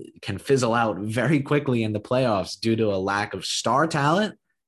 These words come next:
but can get those regular season wins that a team just like the Knicks got last year with, with pure effort and grit. I mean, teams like Brooklyn, of course, excel in the playoffs and, and maybe look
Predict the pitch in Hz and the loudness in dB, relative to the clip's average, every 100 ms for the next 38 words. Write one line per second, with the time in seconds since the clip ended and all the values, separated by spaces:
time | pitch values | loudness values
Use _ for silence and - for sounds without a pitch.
0 | _ - - - - 120 110 104 120 123 | _ -20 -20 -10 -6 -4 -2 0 -2 2
1 | 123 104 110 117 120 113 - 113 107 107 | 0 2 0 2 2 0 0 0 0 -2
2 | 110 113 110 104 101 - 123 120 110 117 | 0 0 0 -2 -2 -2 -2 0 -2 0
3 | 135 139 139 120 120 127 139 - 131 113 | 0 2 0 0 0 0 0 -2 -2 -2
4 | 98 117 127 131 110 104 95 98 - - | 0 0 0 -2 0 0 2 -2 -2 -8
5 | 98 92 - 127 113 85 107 - 104 90 | -8 -8 -6 0 0 0 -4 -2 -2 -2
6 | 90 95 104 107 - 92 95 98 95 - | -6 -2 0 0 -2 -6 -4 -6 -6 -10
7 | - - - _ _ _ - 151 151 143 | -18 -20 -20 _ _ _ -4 0 2 2
8 | 117 131 139 135 120 113 - 135 113 - | 2 0 0 0 0 -2 0 2 2 -2
9 | 101 - 139 143 135 117 110 - 127 123 | -4 -4 0 2 2 0 -2 -2 0 2
10 | 120 113 - 107 101 98 98 101 104 110 | 2 0 -2 -6 -6 -8 -8 -6 -2 0
11 | 110 107 101 - - - - 123 110 - | 0 0 -2 -10 -20 -20 -4 0 2 0